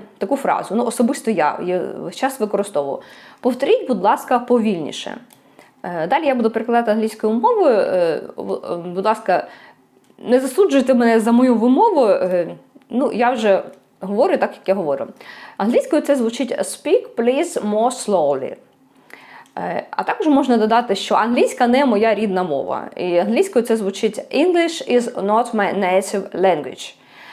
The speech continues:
Е, оці фрази, вони, в принципі, дуже легкі, і вивчити їх можна. І люди одразу розуміють, що ти іноземець, і вони починають, е, говорити повільніше і, е,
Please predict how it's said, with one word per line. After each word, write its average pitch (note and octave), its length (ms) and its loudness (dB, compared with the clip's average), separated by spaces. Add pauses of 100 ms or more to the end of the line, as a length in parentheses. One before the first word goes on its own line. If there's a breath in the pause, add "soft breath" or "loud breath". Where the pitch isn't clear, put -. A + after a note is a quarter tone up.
(380 loud breath)
Е, D#3+ 280 -6 (1400 loud breath)
оці C#4 280 0
фрази, E4 800 2
вони, A3+ 360 2
в - 420 -14
принципі, F#3+ 580 -4 (180)
дуже G3 240 -2
легкі, B3 360 -2
і F4+ 40 6
вивчити B3+ 360 -4
їх G#3+ 80 0
можна. E4+ 260 2
І C4 160 2 (160)
люди F#4+ 180 4
одразу B3 300 2
розуміють, C4 460 4
що A3 420 2 (420 loud breath)
ти B3+ 80 2
іноземець, D#4+ 680 2
і B3+ 380 0
вони D#4 280 4
починають, B3+ 720 0
е, E3 300 2 (600 loud breath)
говорити A3 560 -2
повільніше E4+ 840 2
і, D4 340 0
е, G3 220 2